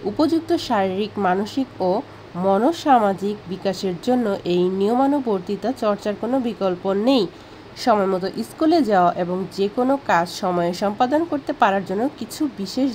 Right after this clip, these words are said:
দক্ষতা অর্জন এবং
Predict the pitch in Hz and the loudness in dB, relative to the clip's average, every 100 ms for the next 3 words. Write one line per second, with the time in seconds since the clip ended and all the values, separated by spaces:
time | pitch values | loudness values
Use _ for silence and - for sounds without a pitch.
0 | 175 185 185 - 240 214 262 - - - | 0 0 0 -6 -2 0 0 -2 -16 -20
1 | - - - 202 202 175 185 180 185 196 | -20 -6 2 4 2 0 0 0 0 0
2 | 202 | 0